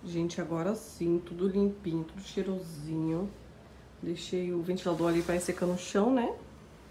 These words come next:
Que aqui é muito calor. Mas eu desliguei só pra não ficar atrapalhando o vídeo.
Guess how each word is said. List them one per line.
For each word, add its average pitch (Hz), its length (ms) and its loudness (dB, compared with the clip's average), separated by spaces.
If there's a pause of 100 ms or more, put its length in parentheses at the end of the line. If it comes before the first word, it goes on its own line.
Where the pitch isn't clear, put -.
(220)
Que - 100 -6
aqui 180 160 -2
é 170 60 0
muito 175 180 0
calor. 175 440 4 (1040)
Mas 180 220 2
eu 190 80 4
desliguei 185 520 6
só 190 220 2
pra 202 220 2
não 202 120 6
ficar 196 260 0
atrapalhando 185 500 6
o 330 60 8
vídeo. - 360 -2